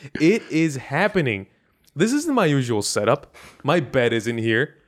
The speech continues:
My, my, my, my T V isn't here. My computer isn't in the background. This is Nick Diaz's setup. Shout out to him, uh,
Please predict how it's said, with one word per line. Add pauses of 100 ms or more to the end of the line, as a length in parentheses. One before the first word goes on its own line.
(260)
My,
my,
my,
my
T
V
isn't
here.
My
computer
isn't
in
the
background. (220)
This
is
Nick
Diaz's
setup. (220)
Shout
out
to
him, (380)
uh,